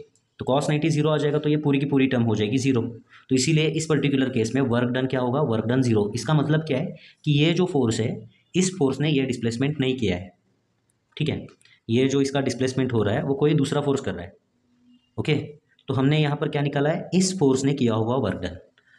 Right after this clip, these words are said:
तो इस फोर्स ने किया हुआ वर्क डन क्या होगा यहाँ पर? ज़ीरो, ठीक है। तो मोटे-मोटे तौर पर दोस्तों, इसका मतलब क्या है कि ये जो displacement हो रहा है, इस displacement में ये जो force है, इसका कोई हाथ नहीं है, ठीक है।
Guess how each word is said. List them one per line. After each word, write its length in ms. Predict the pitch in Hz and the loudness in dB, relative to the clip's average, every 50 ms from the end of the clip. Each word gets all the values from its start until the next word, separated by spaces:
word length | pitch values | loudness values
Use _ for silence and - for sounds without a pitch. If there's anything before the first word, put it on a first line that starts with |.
| _ - | _ -6
तो 100 | 120 135 | -4 -2
इस 240 | - 175 - - - | 0 0 0 0 0
फोर्स 240 | - 135 131 127 - | 2 2 2 2 0
ने 80 | 135 143 | 0 0
किया 200 | 139 123 113 110 | 0 0 0 0
हुआ 220 | 117 113 117 117 | 0 0 0 -2
वर्क 220 | 117 107 104 101 101 | 0 -2 -2 -2 -2
डन 120 | 110 110 | -2 -2
क्या 140 | 110 110 101 | -2 -2 -2
होगा 160 | 101 101 110 | -2 -2 -2
यहाँ 140 | 104 98 92 | -2 -2 -2
पर? 120 | - 123 | -4 -4
ज़ीरो, 240 | 113 113 113 - - - - - - _ _ _ _ _ _ _ _ - | -2 -2 0 -2 -2 -4 -8 -14 -20 _ _ _ _ _ _ _ _ -6
ठीक 120 | - 156 156 | -4 -2 -2
है। 60 | 107 - - - _ _ _ _ _ _ _ _ _ _ _ _ _ _ _ _ _ - - - - _ _ - | -4 -6 -12 -20 _ _ _ _ _ _ _ _ _ _ _ _ _ _ _ _ _ -20 -20 -20 -20 _ _ -4
तो 60 | 135 | -2
मोटे-मोटे 400 | 127 131 143 160 165 160 160 165 | 0 0 2 2 2 2 0 0
तौर 240 | 160 160 151 156 151 | 0 2 2 2 2
पर 140 | 151 156 147 | 2 0 0
दोस्तों, 280 | 139 135 - - 160 160 160 160 - | 0 0 0 0 -2 -2 -2 -2 -4
इसका 200 | - - 156 147 | -4 -2 0 0
मतलब 320 | 139 123 123 131 143 - | 0 0 0 0 -2 0
क्या 140 | - 143 131 | 0 -2 -2
है 200 | 147 - - 135 | -2 -2 -6 -6
कि 140 | - 147 139 | -4 0 2
ये 140 | 135 135 139 | 2 2 2
जो 100 | 151 143 | 2 0
displacement 520 | 123 117 - 123 131 - - 139 139 135 | 0 -2 -2 -2 -2 -2 0 -2 -2 0
हो 80 | 120 110 | 0 0
रहा 120 | 101 101 | 0 0
है, 340 | 113 139 151 - - - - - | -2 -4 -6 -10 -18 -16 -8 -4
इस 160 | 151 151 156 143 | -2 -2 0 0
displacement 580 | 123 - - 127 123 120 123 113 101 98 - | -2 -2 -2 -2 -2 -2 0 -2 -2 -2 -2
में 200 | 113 120 - - - - - - _ - 127 | -2 -2 -2 -4 -6 -10 -14 -18 _ -8 -2
ये 140 | 123 131 143 | 0 2 2
जो 120 | 143 151 | 2 0
force 260 | 151 - 113 113 117 | 0 0 -2 0 -2
है, 60 | 139 139 | -2 -4
इसका 180 | - - 139 | -4 -4 -4
कोई 160 | 135 139 123 | -2 0 0
हाथ 180 | 120 107 101 98 | 0 0 -2 -4
नहीं 160 | 92 87 87 | -6 -8 -8
है, 120 | 85 78 - _ _ _ _ _ _ _ - | -10 -12 -16 _ _ _ _ _ _ _ -6
ठीक 100 | - 151 | -4 -4
है। 80 | - | -4